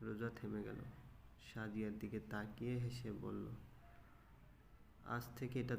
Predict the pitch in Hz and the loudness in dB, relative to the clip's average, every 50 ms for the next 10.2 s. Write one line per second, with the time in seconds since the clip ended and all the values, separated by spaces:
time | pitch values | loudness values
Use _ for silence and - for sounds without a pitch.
0 | - - 110 110 107 104 107 101 95 104 113 120 - - - - - - - - | 4 4 6 6 6 6 4 2 0 0 -2 -4 -4 -6 -10 -12 -14 -14 -14 -14
1 | - - - 117 113 113 117 117 113 107 107 117 113 110 110 113 113 113 113 - | -12 -6 -4 -2 -2 0 2 2 2 2 2 0 2 4 4 4 4 2 0 0
2 | - 113 110 110 110 - 120 113 110 104 107 104 104 107 101 101 101 110 - - | 2 2 2 2 2 4 4 4 6 6 6 4 4 4 2 2 2 0 -2 -6
3 | - - - - - - - - - - - - - - - - - - 113 113 | -8 -12 -14 -16 -16 -16 -16 -16 -16 -16 -18 -18 -18 -18 -18 -16 -10 -6 -2 0
4 | 107 113 113 110 104 110 107 107 107 110 110 110 110 110 110 - - 120 120 120 | 2 4 4 4 4 4 4 4 6 4 4 4 2 2 2 2 4 4 4 4
5 | - - - 117 107 - 117 110 107 110 104 101 104 110 120 - - - - - | 2 0 0 0 2 4 4 6 6 6 6 6 4 2 0 -2 -6 -10 -12 -12
6 | - - - - - - - - 117 110 113 113 110 107 110 113 113 117 120 120 | -14 -14 -14 -14 -14 -14 -8 -4 0 2 2 2 2 2 4 4 6 6 4 4
7 | 123 - 117 110 110 107 - - 113 110 113 - - - 117 110 110 120 131 - | 4 4 4 4 4 2 0 2 2 2 2 2 0 0 2 2 4 2 2 0
8 | - - - - - - - - - - - - - - - - - - - - | 0 -4 -6 -10 -10 -10 -12 -12 -12 -14 -14 -16 -16 -16 -16 -16 -14 -12 -8 -2
9 | 110 113 113 110 113 113 110 110 113 113 110 110 117 117 117 113 - 123 113 110 | 2 4 6 6 6 6 6 6 4 2 2 4 4 4 4 2 2 0 4 6
10 | 110 113 120 | 6 6 6